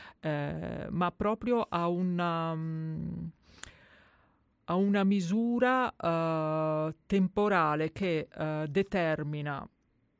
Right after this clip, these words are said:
per quanto, eh, tempo la stessa azione possa essere, eh, protratta e arrivare al suo apice, alla sua bellezza, e, eh,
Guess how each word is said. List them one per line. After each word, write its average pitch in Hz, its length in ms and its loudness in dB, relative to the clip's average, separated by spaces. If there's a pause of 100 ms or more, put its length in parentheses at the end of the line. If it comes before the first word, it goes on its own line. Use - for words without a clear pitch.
(460)
per 190 240 0
quanto, 196 960 2
eh, 147 500 -4
tempo 170 520 0
la 147 100 -4
stessa 160 380 -4
azione 151 540 -4
possa 156 380 -6
essere, 170 760 -4
eh, 165 600 -8 (240)
protratta 151 880 -4 (1400)
e 175 120 0
arrivare 156 640 0
al 147 140 -2
suo 156 680 -2
apice, 165 540 -2
alla 147 160 -2
sua 160 240 -4
bellezza, 165 880 0 (300)
e, 196 300 2
eh, 151 840 -2